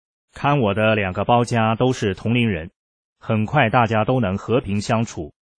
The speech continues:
相互尊重。其中一个包夹，因为我帮了他一点忙，他对我就更加客气。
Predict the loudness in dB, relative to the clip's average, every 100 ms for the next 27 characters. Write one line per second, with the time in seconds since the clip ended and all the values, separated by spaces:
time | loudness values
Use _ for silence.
0 | _ 0 2 4 2 -2 0 -2 -2 -6
1 | _ _ _ _ _ _ 0 2 4 4
2 | 4 2 4 4 2 2 2 0 -2 -2
3 | 2 2 2 0 0 2 0 0 -2 -2
4 | -2 -4 -6 -6 -8 -8 _ _ _ _
5 | _ _ -4 2 4 4 2 2 0 2
6 | 2 0 -2 -4 -4 -4 -6 -16